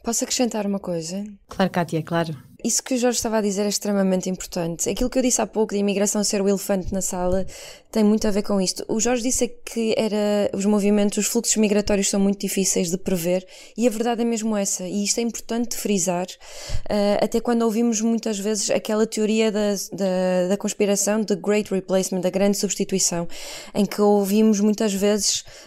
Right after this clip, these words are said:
Speaker 1: as pessoas têm, têm uma grande percepção de ameaça simbólica, porque percepcionam estas pessoas como colocando uma ameaça à sua cultura, aos seus valores, às suas tradições, história, identidade. Mas a verdade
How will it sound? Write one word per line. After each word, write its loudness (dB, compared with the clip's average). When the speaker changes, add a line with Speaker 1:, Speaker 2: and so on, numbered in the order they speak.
Speaker 1:
as -4
pessoas 0
têm, -2
têm -4
uma 2
grande 2
percepção 0
de 0
ameaça 2
simbólica, 2
porque -10
percepcionam 2
estas -4
pessoas 0
como 0
colocando 0
uma 0
ameaça 0
à 0
sua -2
cultura, 2
aos 0
seus -4
valores, 4
às -2
suas -4
tradições, -2
história, -2
identidade. -2
Mas 2
a 4
verdade 0